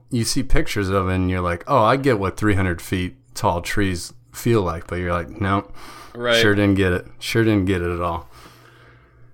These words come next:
Speaker 1: So that was really cool, and, and something I would highly recommend is to, you know, if you have anything that you really wanna do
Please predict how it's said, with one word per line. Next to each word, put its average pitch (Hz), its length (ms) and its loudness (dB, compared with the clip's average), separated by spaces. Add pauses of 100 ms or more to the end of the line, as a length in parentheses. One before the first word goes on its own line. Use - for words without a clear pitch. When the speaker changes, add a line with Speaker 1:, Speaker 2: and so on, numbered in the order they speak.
Speaker 1:
So - 160 -6
that 139 120 2
was 147 160 2
really 135 220 4
cool, 113 240 2
and, 95 220 0
and 107 140 -2
something 131 260 2
I 113 120 4
would 107 120 4
highly 107 280 4
recommend 92 520 0
is 92 160 -4
to, 90 480 -2 (160)
you 107 100 2
know, 95 100 4
if 90 120 -2
you 101 100 0
have 101 260 2
anything 98 420 0
that 90 120 -2
you 90 120 -2
really 92 240 0
wanna 90 240 2
do 87 480 -2